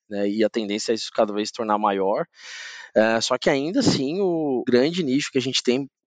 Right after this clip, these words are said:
né, falando pelo menos do nosso mercado, acredito, é os, os polímeros. E P-, e o P L A, com certeza, é o mais utilizado por toda essa versatilidade aí. Não só pela, pela questão de prótese, mas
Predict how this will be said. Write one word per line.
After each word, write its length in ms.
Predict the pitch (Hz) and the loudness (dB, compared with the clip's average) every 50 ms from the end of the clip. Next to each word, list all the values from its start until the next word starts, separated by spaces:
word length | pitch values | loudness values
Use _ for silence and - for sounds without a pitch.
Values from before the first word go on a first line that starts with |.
| _ - | _ -10
né, 440 | 120 113 110 110 107 107 104 95 95 90 | -4 0 2 2 2 2 2 0 -4 -6
falando 460 | - - 120 104 104 107 110 110 104 | -2 2 2 4 4 4 2 -2 -4
pelo 140 | - 110 107 | -6 -4 -4
menos 180 | 104 110 113 123 | -4 -6 -6 -6
do 120 | 123 117 | -6 -4
nosso 260 | 113 110 107 - - | -2 -2 -2 -4 -4
mercado, 480 | 101 101 98 - 104 98 107 131 139 127 | -4 -6 -2 2 2 4 4 4 0 -2
acredito, 560 | - - 104 95 95 104 117 - - 165 160 _ _ - - - - - - | -8 -12 -12 -10 -10 -10 -12 -10 -12 -14 -14 _ _ -20 -20 -20 -8 0 4
é 340 | 113 107 107 107 113 120 | 4 6 6 6 6 4
os, 100 | 139 135 - - | 2 0 -6 -10
os 240 | 113 - - - - _ | -14 -16 -16 -18 -6 _
polímeros. 340 | 147 143 131 123 117 110 104 | 0 2 2 0 0 -2 -6
E 60 | 110 | -4
P-, 140 | - 127 - - | -2 -2 0 0
e 240 | 120 113 113 117 | 0 0 0 0
o 140 | 127 147 165 | 0 -2 0
P 100 | - 139 | 2 4
L 120 | 120 113 110 | 6 6 6
A, 160 | 113 131 143 - | 4 4 0 -4
com 120 | - 120 110 | -10 -14 -10
certeza, 360 | - 139 127 - 110 107 117 | -8 -8 -6 -4 -4 -2 -2
é 20 | |
o 40 | 117 | 0
mais 200 | 117 117 117 120 | 0 0 0 -2
utilizado 460 | 131 - - 135 120 120 110 113 131 | -4 -6 -6 0 2 4 4 4 2
por 160 | - - 151 - | -2 -14 -12 -6
toda 220 | - 127 123 139 | -4 -2 -2 -2
essa 340 | 135 - 160 156 151 139 131 | 0 2 4 4 4 4 2
versatilidade 880 | 127 131 123 - - 135 - - 143 151 156 127 117 117 117 107 110 | 0 -4 -4 -2 -4 -4 -4 -2 -2 0 4 4 6 4 4 2 0
aí. 200 | 107 107 120 127 - - - - - - | -2 -2 -2 -4 -8 -12 -16 -16 -6 0
Não 180 | 160 160 170 202 | 2 2 2 2
só 240 | - - 185 170 175 | 2 4 4 4 4
pela, 280 | 175 202 190 180 147 | 4 2 2 2 2
pela 200 | - 139 127 120 | 2 2 2 2
questão 280 | 110 - 131 117 - 123 | 0 -2 -8 -8 -8 -8
de 80 | 117 - | -6 -2
prótese, 300 | - 113 113 - - 131 | 2 2 2 2 0 -2
mas 280 | 131 135 131 131 - | -2 -2 -2 -4 -8